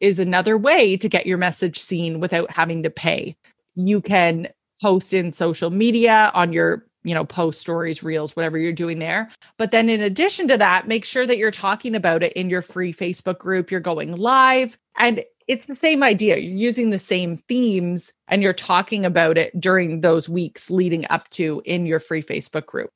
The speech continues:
Next is one of my favorites, email. I'm telling you, the return on investment on email is absolutely insane. The open rate on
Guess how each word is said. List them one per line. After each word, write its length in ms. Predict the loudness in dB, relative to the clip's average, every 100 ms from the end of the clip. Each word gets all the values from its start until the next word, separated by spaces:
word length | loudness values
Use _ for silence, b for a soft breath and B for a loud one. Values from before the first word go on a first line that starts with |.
| _
Next 500 | -2 0 0 -2 -4
is 220 | 2 2 2
one 160 | -2
of 80 | 2
my 120 | 0
favorites, 520 | 2 -2 -2 -6 -8 _ 2
email. 480 | 2 4 0 -2 -2
I'm 160 | -2
telling 380 | -2 0 0 0
you, 100 | -2
the 100 | -2
return 380 | -4 -2 0 2
on 160 | 2 2
investment 560 | 0 -2 -2 -4 -6 -8 -4
on 260 | -2 -2 -2
email 580 | 0 2 2 0 -4 -6 b b b
is 520 | 4 6 6 4 0 -12 -10
absolutely 760 | -6 -6 -2 0 0 0 -2 -6 0
insane. 800 | 2 2 0 -2 -2 -6 -12 -4
The 120 | -2 0
open 420 | 2 2 0 -2
rate 240 | 2 0 2
on 180 | -2 -4